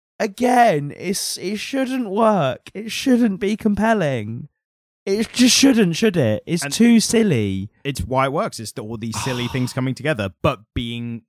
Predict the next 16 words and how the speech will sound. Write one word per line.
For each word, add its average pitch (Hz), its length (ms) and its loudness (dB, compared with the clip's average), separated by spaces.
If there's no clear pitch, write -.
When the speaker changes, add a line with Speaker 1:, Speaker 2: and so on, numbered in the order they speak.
Speaker 2:
earnest 123 540 -6
in 107 160 -4
the 107 80 -6
telling 80 400 -8
as - 100 -8
well. 160 160 4
Speaker 1:
Yeah, 220 260 4
e-, 196 60 0
e-, 180 260 0
exactly. 156 760 0
And 160 420 2
I, 147 180 0
I, 123 80 0
re-, 170 280 4
I 156 120 0
really, 165 680 4